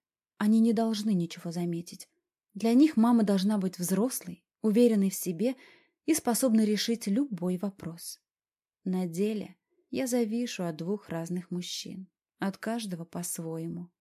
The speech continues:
И как бы ни старалась быть самостоятельной, всякий раз упираюсь лбом в их широкие спины. Вот только и они зависят от меня.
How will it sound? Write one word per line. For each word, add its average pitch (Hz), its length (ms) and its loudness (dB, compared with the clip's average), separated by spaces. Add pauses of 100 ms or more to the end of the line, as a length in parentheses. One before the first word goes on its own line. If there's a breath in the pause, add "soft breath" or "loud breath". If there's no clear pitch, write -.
(300)
И 208 100 -2
как 240 180 2
бы 220 100 4
ни 226 80 6
старалась 214 500 0
быть 202 200 -2
самостоятельной, 190 960 -4 (440 loud breath)
всякий 233 360 2
раз 233 220 0
упираюсь 214 480 0
лбом 202 540 2
в 170 140 -4
их 190 100 -10
широкие 175 560 -4
спины. - 680 -8 (640)
Вот 240 380 -2
только 233 600 2 (120)
и 254 240 0
они 254 340 2
зависят 170 540 -4
от 170 160 -6
меня. 175 400 -2